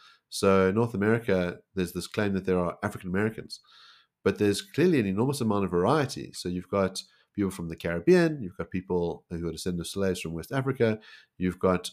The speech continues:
modern Nigerians. In South Africa, you have an enormous number of, uh,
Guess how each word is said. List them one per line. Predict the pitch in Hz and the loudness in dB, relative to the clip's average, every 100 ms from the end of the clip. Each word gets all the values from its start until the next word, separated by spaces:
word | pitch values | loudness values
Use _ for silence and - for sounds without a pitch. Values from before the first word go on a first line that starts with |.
| - | -4
modern | 87 107 123 | 2 4 6
Nigerians. | 113 107 101 110 107 107 107 _ - _ - | 4 2 4 4 4 0 -6 _ -20 _ -4
In | 98 | 0
South | 104 | 2
Africa, | 113 123 117 | 2 2 2
you | 107 101 | 2 2
have | 95 95 92 - - | 2 2 0 -4 -4
an | 104 | -2
enormous | 113 131 151 160 156 131 113 95 | -2 -2 -2 4 6 6 2 0
number | 98 101 95 92 90 | -2 2 4 4 4
of, | 87 - - | 0 -14 -6
uh, | 87 87 | -4 -4